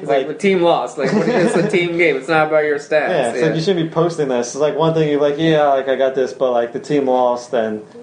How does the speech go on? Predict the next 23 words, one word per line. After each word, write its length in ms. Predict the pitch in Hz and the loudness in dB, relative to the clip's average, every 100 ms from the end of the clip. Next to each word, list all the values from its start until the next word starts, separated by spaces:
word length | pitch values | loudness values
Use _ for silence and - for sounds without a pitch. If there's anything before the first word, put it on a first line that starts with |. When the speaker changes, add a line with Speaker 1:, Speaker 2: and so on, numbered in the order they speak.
| - | -10
Speaker 2:
like, 0 | |
Speaker 1:
Like, 200 | - 135 | -4 -2
Speaker 2:
that's 120 | 139 139 | 0 0
Speaker 1:
it's, 80 | |
Speaker 2:
what 100 | 147 131 | 0 0
matters. 180 | 135 | 0
Speaker 1:
it's 80 | 175 | 2
one 160 | 185 220 | 2 0
thing 240 | 208 180 | 0 2
if 260 | 151 139 - - | 0 -2 -8 -20
someone 340 | - 156 147 143 | -6 -2 0 2
else 140 | 156 | 0
Speaker 2:
Yeah. 80 | 123 | 0
Speaker 1:
posts 300 | 156 170 - | 0 -2 -2
it 100 | 127 | -10
for 320 | - 143 151 | -4 0 2
you, 140 | 139 123 | 2 2
like 280 | 117 117 - | 0 -4 -6
Lakers, 800 | 131 139 139 143 135 135 - - | 0 0 2 0 0 -4 -10 -2
uh, 580 | 127 120 117 110 113 - - - | 0 2 0 0 -2 -6 -20 -20
Twitter 320 | - 147 135 131 | -4 0 2 2
website, 440 | 131 - 123 120 | 0 -2 -2 0
like, 200 | 117 113 | -2 -4